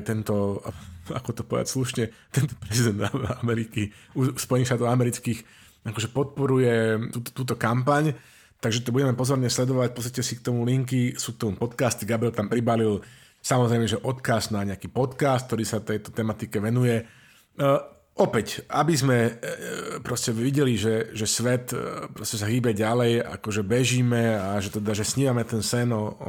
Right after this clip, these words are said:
o, mm, ovládnutí kozmického priestoru, o dobití ďalších proste planét, lebo ja viem, že, že OK, Američania do roku dvetisícdvadsaťštyri proste, že, že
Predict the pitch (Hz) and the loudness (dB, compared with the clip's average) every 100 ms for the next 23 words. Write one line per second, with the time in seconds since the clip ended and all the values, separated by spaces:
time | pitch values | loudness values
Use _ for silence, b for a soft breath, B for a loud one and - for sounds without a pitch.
0 | 104 104 123 127 B B B - 98 101 | -4 -4 -6 -10 B B B -8 -4 -2
1 | 104 117 113 - - 120 139 123 113 120 | -2 -2 -6 -10 -4 2 4 4 2 0
2 | 117 120 123 - 107 104 113 113 123 113 | -2 0 0 0 -2 0 0 0 0 2
3 | 104 127 123 120 107 113 110 104 - 104 | 2 2 0 0 0 2 0 -2 -4 -4
4 | 104 98 104 110 107 113 107 117 104 B | -4 -2 0 2 2 2 2 2 0 B
5 | B B - 156 190 175 120 110 101 B | B B 0 4 6 6 6 4 2 B
6 | B B - - 143 139 117 139 143 120 | B B -8 -2 2 4 4 4 4 4
7 | 117 120 117 120 123 120 98 117 - 107 | 2 2 2 0 0 -2 0 0 0 -2
8 | - 120 101 104 - 98 98 139 90 - | 0 0 0 -4 -4 -4 -6 -8 -8 -4